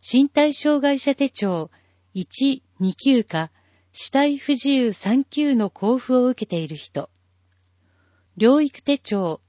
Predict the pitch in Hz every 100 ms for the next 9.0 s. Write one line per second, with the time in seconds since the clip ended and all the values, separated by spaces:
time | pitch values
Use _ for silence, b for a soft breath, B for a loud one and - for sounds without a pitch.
0 | _ 170 202 285 202 285 247 160 160 b
1 | b b b 254 302 262 214 202 233 254
2 | 254 254 262 247 220 175 165 156 - 151
3 | - _ _ _ _ _ _ _ _ _
4 | _ _ _ _ _ - 247 294 - 311
5 | 302 - 294 277 285 269 214 151 180 -
6 | 294 277 - 294 - - 285 - 214 185
7 | 190 - _ - 302 254 214 202 226 247
8 | 262 254 262 226 185 165 160 - - 143